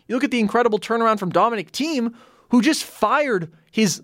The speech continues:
whatever, associate head coach or whatever Thomas Muster's role was, fired him mid-tournament, and then beat Rafa Nadal in a Slam quarterfinal in an incredible match. He's hitting the ball so well. His pace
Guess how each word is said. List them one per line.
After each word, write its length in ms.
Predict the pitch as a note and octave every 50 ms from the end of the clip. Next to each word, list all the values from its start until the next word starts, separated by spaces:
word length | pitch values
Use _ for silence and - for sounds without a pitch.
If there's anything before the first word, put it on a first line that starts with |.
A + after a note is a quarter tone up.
| _ _
whatever, 400 | - G3 A3+ A#3+ A3 E3+ D#3 C#3
associate 500 | B2+ - - - A3+ A#3 A3+ - G#3 F#3+
head 160 | G3 F#3 -
coach 240 | - G#3+ A3+ A3+ -
or 60 | F3+
whatever 240 | D#3 D#3+ F#3 G3 G3
Thomas 360 | - - F#3+ G3 G3 F3+ F3+
Muster's 380 | F3 G3 A#3+ A3+ - F#3 D3+ B2+
role 200 | C3+ C#3 C3+ C3
was, 180 | C#3 D3 -
fired 320 | - - A3 B3 C#4+ E4+ -
him 260 | B3 A3+ F#3 E3 E3
mid-tournament, 800 | F#3 B3 C#4+ - - - - A#3 D4 E4+ C4+ C#3+ G#2+ A2+ - _ _ _ _ _ _ _ _ _ _ _ _ _ _ _
and 160 | - C4 C#4
then 140 | E4+ E4+ C4
beat 240 | G3 C#4 G3+ G#3+ -
Rafa 480 | E3 D#3 F3 G#3 C4 D4+ - B3 A#3
Nadal 440 | A3 G3+ F3 D3 F3 G#3 C4 B3 G3+
in 80 | E3 D#3
a 60 | E3+
Slam 380 | - - - G#3+ A3 A3+ G#3
quarterfinal 760 | - - G#3 G#3 G#3 G3 F3 - F#3+ G#3 B3+ B3+ F3 - - - _ _ _ _ _ _ _ _ _ _ _ _ _ _ - _ -
in 100 | G3+ A#3+
an 120 | C4 C4+ C#4
incredible 640 | C4+ A#3 - - - - C4+ D4+ E4 C#4 A3+ F3
match. 380 | B2 G#2+ F#2 - - - - - _ _ - _ _
He's 220 | - B3 C4 C4
hitting 180 | C#4+ C4 B3+ A#3+
the 80 | A3+
ball 260 | F3 G3+ F#3+ F#3+ F#3 E3+
so 540 | - - - - - - - F#3+ A3+ C#4
well. 360 | D4 G#3 F3 C#3+ A2+ F#2 G2 - - - - _
His 200 | - D4 D#4+ -
pace 580 | - - - E3+ E3+ G3 B3 D4 - - -